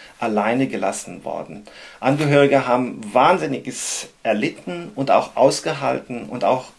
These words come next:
geleistet. Und ich finde, ein solcher Gedenktag beginnt ganz allmählich zu würdigen. Das, was geleistet wurde, sei es von den Angehörigen,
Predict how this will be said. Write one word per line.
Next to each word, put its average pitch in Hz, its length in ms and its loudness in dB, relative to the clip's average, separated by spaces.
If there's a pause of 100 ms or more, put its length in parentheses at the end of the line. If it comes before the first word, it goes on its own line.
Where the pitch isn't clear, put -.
geleistet. 107 600 -2 (560)
Und 131 100 0
ich 143 80 0
finde, 180 220 4
ein 156 100 2
solcher 165 560 4
Gedenktag 165 720 0 (500)
beginnt 165 560 -2
ganz 175 240 4
allmählich 131 1000 4 (260)
zu 135 340 -6
würdigen. 113 520 -6 (540)
Das, - 440 2
was 123 500 2
geleistet 120 640 0
wurde, 104 480 -6 (260)
sei 127 220 4
es 120 80 -2
von 110 160 -6
den 101 200 -8
Angehörigen, 135 800 -4